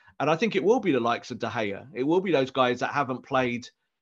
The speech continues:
competitively over that period during the tournament. So, uh, I think he's gonna put out a really strong team,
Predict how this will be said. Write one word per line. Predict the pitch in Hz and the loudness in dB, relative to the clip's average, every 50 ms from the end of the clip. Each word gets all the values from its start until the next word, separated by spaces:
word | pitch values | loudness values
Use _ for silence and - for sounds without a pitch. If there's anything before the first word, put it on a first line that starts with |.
| _ - | _ -8
competitively | - 127 120 160 170 165 - - - - 147 113 117 120 117 117 117 | -8 -6 -2 0 -2 -2 -2 -6 -6 -6 -6 -4 -2 -4 -2 -2 0
over | 120 120 117 107 113 | 0 -2 -2 -4 -4
that | 107 117 107 - | -4 -4 -4 -6
period | - - 143 139 131 127 117 104 107 104 107 | -6 -6 -2 0 0 0 0 -2 -4 -8 -8
during | - 120 120 123 117 110 104 | -6 -4 -2 -2 -2 -4 -4
the | 104 107 | -6 -8
tournament. | - - 151 156 147 135 117 92 - 95 98 - | -6 -4 -2 -2 -2 -2 -4 -8 -10 -12 -16 -16
So, | - - 131 113 117 117 117 | -10 -4 -2 -2 0 0 -2
uh, | 117 117 113 110 _ _ _ - _ - | -2 -4 -4 -6 _ _ _ -14 _ 0
I | 143 180 | 2 2
think | 185 196 165 135 | 2 2 -2 -4
he's | 160 139 | -6 -4
gonna | - 160 147 | -2 -2 -2
put | 135 - 147 - 113 | -2 -4 -4 -4 -2
out | 127 123 - | -4 -4 -4
a | 123 | -4
really | 127 131 139 135 127 123 117 | -4 -2 -2 -2 -2 -4 -6
strong | - - 143 127 117 110 | -8 -6 -6 -4 -4 -6
team, | - - 151 135 113 92 98 98 - | -6 -6 -4 -4 -4 -4 -8 -12 -16